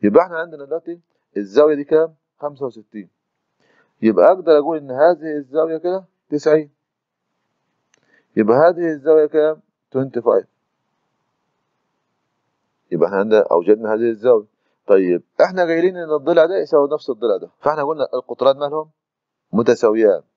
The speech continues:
ومالهم؟ يا diagonal bisect each other، يعني ينصف كل من آخر. يبقى إذا هذه الزاوية خمسة وكام؟ وعشرين. طب دي خمسة وعشرين ودي خمسة وعشرين، يبقى خمسين، يبقى هذه الزاوية كام؟ هيديني الزاوية عندنا مية وتلاتين درجة.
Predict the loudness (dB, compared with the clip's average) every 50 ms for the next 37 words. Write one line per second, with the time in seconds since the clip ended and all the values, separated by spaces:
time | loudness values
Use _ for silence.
0 | _ _ _ _ _ -2 0 2 2 2 2 0 -2 -2 -4 _ _ _ _ _
1 | _ _ _ _ _ _ _ _ _ _ _ _ _ 0 2 4 4 4 2 2
2 | 4 4 4 4 4 0 -4 -4 -6 _ _ _ _ _ _ _ _ _ _ _
3 | 0 4 4 4 4 2 -2 -4 -4 _ _ _ -14 -14 -6 0 4 4 4 4
4 | 2 0 0 -2 -4 -6 -6 -8 -10 -4 -2 -2 -4 -4 -8 -12 -6 -4 -4 -2
5 | -2 0 0 2 2 0 -4 -10 -20 _ _ _ _ _ _ _ _ _ -4 0
6 | 2 4 4 6 4 4 4 2 2 2 2 0 -4 -12 -6 -2 -2 0 0 -2
7 | -6 -12 -14 -14 -14 -10 -4 -2 0 0 0 -2 -4 -6 -6 -8 -8 _ _ _
8 | _ _ _ -4 -4 -2 -4 -6 -6 -2 2 2 2 2 2 -2 -12 -14 -14 -16
9 | -16 -12 -10 -8 -8 -8 -8 -8 -6 -6 -6 -4 -4 -4 -2 -4 -6 -6 -4 -2
10 | -2 -2 -2 -4 -10 _ _ _ _ _ _ -2 2 2 4 4 4 2 0 -2
11 | -6 -8 -8 -8 -8 -6 -4 -4 -4 -4 0 0 2 0 0 _ _ _ _ -8
12 | -6 -6 -6 -4 -4 -4 -2 -2 -2 -4 -2 2 2 4 4 4 2 0 -2 -4
13 | -6 -8 -10 -10 -10 _ _ _ _ -8 -6 -4 -4 0 0 0 0 0 -4 -8
14 | -8 -8 -12 -16 -16 -20 -8 -2 2 2 2 2 -2 -6